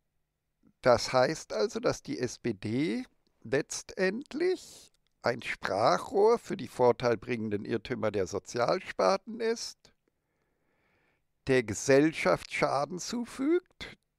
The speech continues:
de-, de-, dem, der Gesamtgesellschaft und auch allen anderen Sparten riesige Schäden zufügt, weil sie quasi eine Politik macht, die zu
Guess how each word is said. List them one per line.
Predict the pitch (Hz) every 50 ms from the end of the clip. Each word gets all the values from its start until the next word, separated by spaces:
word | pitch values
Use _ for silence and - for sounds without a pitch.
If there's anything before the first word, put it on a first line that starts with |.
| _
de-, | - 139 135
de-, | - - 71 131 135 131 139 _ - - - - _ _ _ -
dem, | 131 120 113 - -
der | - 131 120
Gesamtgesellschaft | 107 117 117 - - 135 123 135 156 - _ - - - - - - 147 160 170 160 - 202 190 - -
und | - 135 113 -
auch | 135 120 107 -
allen | - 139 120 120 123 127 123 123
anderen | 135 127 127 120 123 113 113 110
Sparten | - - - - 113 110 113 - - 120 107
riesige | 92 113 127 139 143 127 147 160 - 147
Schäden | - - - 135 120 123 135 135 -
zufügt, | - - - 226 226 - - 247 247 247 - - -
weil | - 127 123 123 117
sie | - - 120
quasi | - - - 113 107 107 101 - 127 123
eine | 123 110 107
Politik | 95 - 120 110 107 107 - - - 156 - _ -
macht, | - 175 254 - - - _ -
die | 127 117 -
zu | - - - 113 107 101 -